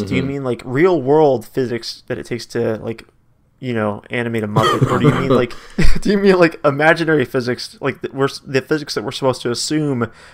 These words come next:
Speaker 1: takes place in a movie about the Muppets?
Speaker 2: Yeah, yeah, movie, mu-, movie, Muppet movie
Speaker 1: My question
Speaker 2: physics.
Speaker 1: is, like, is there a hand perpetually up their ass,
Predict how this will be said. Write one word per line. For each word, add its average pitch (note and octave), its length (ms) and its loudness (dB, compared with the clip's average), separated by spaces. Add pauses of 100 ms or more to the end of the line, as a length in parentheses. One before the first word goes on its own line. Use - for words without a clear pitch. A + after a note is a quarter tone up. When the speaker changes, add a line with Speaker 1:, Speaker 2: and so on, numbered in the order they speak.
Speaker 1:
takes - 180 -6
place B2+ 220 -2
in B2 80 -4
a A#2 60 -4
movie C3 300 2
about A2 200 -4
the A2 80 -8
Muppets? - 160 -8
Speaker 2:
Yeah, A2 260 4
yeah, F2 340 0
movie, A#2+ 420 6
mu-, A2+ 320 0
movie, A#2 300 4 (340)
Muppet A#2+ 280 4
movie G#2+ 220 0
Speaker 1:
My F3 60 2
question D#3+ 320 2
Speaker 2:
physics. D#3 180 0
Speaker 1:
is, - 40 -4
like, C3 220 0
is C3 120 0
there C3 140 4
a A#2+ 60 2
hand E3 360 2
perpetually D#3+ 480 -2
up C3 80 -4
their - 180 -2
ass, B2+ 500 2